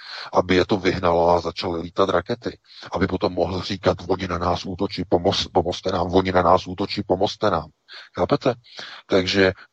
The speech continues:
eh, znovu, eh, je třeba říct, že, eh, všechny takové ty útoky, které jsou proti Izraeli a pocházejí zvenčí, to je zdůle-, důle-, důležité, pocházejí zvenčí,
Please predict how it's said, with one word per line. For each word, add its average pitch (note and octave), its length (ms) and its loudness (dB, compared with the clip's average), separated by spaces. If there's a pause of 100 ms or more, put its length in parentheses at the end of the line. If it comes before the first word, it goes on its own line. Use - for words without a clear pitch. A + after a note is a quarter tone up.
eh, F2 400 4
znovu, G2+ 400 0
eh, - 720 -2
je F2 140 4
třeba G2 300 -4
říct, G2 420 -6
že, E2+ 460 2 (920)
eh, G2 760 -2
všechny - 340 2
takové A#2 280 6
ty A2+ 140 -2
útoky, A2 560 0
které F#2 300 2
jsou F#2+ 260 -4
proti G2 280 -8
Izraeli F#2 760 2 (340)
a F#2 240 4
pocházejí G#2+ 580 0
zvenčí, A2 520 -4 (240)
to - 80 -10
je G2 80 0
zdůle-, G#2+ 280 0 (120)
důle-, G#2+ 360 2
důležité, F#2+ 560 0
pocházejí G2 400 2
zvenčí, F2 520 -2